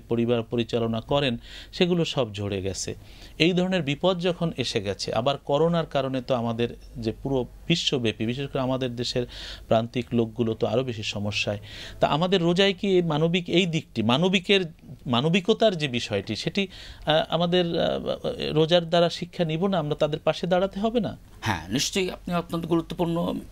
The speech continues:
Speaker 2: একটি প্রশ্ন আমাকে ছুড়ে দিয়েছেন। বিষয়টি এত যে গুরুত্বপূর্ণ যে, আহ, একদিকে,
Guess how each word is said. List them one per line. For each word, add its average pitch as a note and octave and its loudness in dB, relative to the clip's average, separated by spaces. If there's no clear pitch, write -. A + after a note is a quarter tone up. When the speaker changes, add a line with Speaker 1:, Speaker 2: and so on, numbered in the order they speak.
Speaker 2:
একটি B2 -4
প্রশ্ন C3+ -2
আমাকে A#2+ -2
ছুড়ে B2+ 0
দিয়েছেন। G#2+ -2
বিষয়টি D3+ -4
এত F#3 0
যে F3 0
গুরুত্বপূর্ণ B2 0
যে, F2+ -2
আহ, G2+ 0
একদিকে, E3+ 0